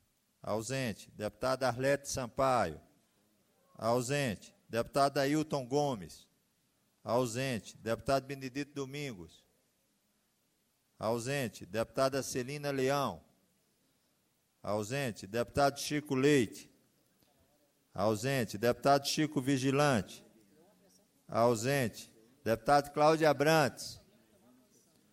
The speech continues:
ausente. Deputado Cristiano Araújo,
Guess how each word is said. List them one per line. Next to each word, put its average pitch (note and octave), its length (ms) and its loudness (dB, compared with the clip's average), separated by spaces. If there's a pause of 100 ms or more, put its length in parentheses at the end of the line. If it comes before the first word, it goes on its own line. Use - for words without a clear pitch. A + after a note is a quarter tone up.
(460)
ausente. A#2+ 800 0 (420)
Deputado C#3 460 4
Cristiano D3+ 600 2
Araújo, D3 680 8